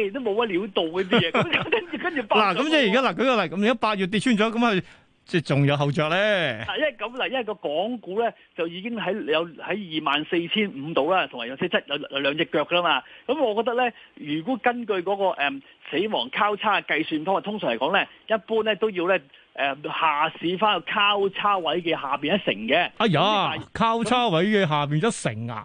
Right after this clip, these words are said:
Speaker 1: 嗱，即係而家交叉就二萬七千二吖嘛，噉樣乘返一成呢，噉啊差唔多二萬四千五喎。即係其實近期嚟講呢，
Speaker 2: 我咪試過咯。
Speaker 1: 係啦，噉即係如果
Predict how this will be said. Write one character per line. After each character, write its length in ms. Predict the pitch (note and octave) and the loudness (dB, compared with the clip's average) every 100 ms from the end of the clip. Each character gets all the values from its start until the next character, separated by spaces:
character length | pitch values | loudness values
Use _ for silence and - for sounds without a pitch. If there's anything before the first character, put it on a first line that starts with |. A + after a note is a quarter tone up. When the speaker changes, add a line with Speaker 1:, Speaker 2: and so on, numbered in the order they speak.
| - D#4+ | -8 -4
Speaker 1:
嗱， 140 | D4+ | 0
即 60 | B3+ | 0
係 140 | F#3+ | 0
而 100 | C#3+ | 2
家 240 | A3+ G#3+ A3+ | 0 0 -2
交 60 | |
叉 120 | A3 G#3 | 0 0
就 80 | |
二 220 | D3+ D3 D3 | -2 -4 -6
萬 120 | D3 | -4
七 80 | G#3+ | -4
千 180 | G#3+ G3+ | -4 -4
二 40 | |
吖 200 | D3 E3 | -2 2
嘛， 140 | F#3 D3 | 2 2
噉 160 | G#3+ | 0
樣 20 | B3 | 0
乘 200 | C#3+ D#3 | -2 0
返 200 | A3+ A3+ | 0 0
一 20 | - | -2
成 200 | A#2+ A#2+ | -6 -2
呢， 200 | F#3 G3 - - - | -2 -2 -6 -14 -4
噉 80 | A#3 | -2
啊 20 | |
差 160 | A#3+ | 0
唔 40 | G3+ | 0
多 120 | A#3+ | 0
二 140 | F#3+ E3+ | -2 -4
萬 140 | E3 | -2
四 120 | G3 | 0
千 160 | F#3+ A#3 | 0 -4
五 60 | |
喎。 320 | D3 F3 D3+ - - - | -4 0 0 0 -8 -6
即 60 | |
係 60 | B3+ | -2
其 40 | F#3 | 2
實 120 | F3+ | 2
近 100 | F#3+ | 2
期 200 | E3 G3 | 2 2
嚟 20 | G3 | 4
講 180 | G3+ B3+ | 4 4
呢， 80 | |
Speaker 2:
我 120 | - A#3 | 2 -2
咪 80 | |
試 0 | |
過 0 | |
咯。 60 | G3+ - _ - _ | -6 -10 _ -20 _
Speaker 1:
係 120 | - E3+ | -4 -2
啦， 120 | C#3+ | -2
噉 120 | G#3 C4 | -4 -2
即 40 | |
係 20 | |
如 60 | |
果 100 | F#3+ | -2